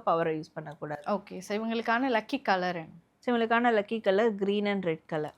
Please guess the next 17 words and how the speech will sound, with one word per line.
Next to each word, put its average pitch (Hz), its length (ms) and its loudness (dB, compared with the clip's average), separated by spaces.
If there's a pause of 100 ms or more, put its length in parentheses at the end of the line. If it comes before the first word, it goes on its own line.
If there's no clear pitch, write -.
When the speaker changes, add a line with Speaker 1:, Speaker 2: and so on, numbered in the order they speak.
Speaker 2:
ஓகே, - 460 -8
இவங்களுக்கான 190 720 -4
ஏஞ்சல் 190 380 -6
நம்பர்? 156 360 -10 (240)
Speaker 1:
So, 208 200 -2
மகரம் 233 340 4
இவங்களுக்கான 180 420 -2
ஏஞ்சல் 185 280 -2
நம்பர் 180 320 -2
டபுள் 180 240 -2
சிக்ஸ் 190 240 -10
டபுள் 170 240 -4
சிக்ஸ் - 280 -10
டபுள் 165 240 -4
த்ரீ 165 220 -6
டபுள் 143 280 -10 (100)
த்ரீ. - 120 -20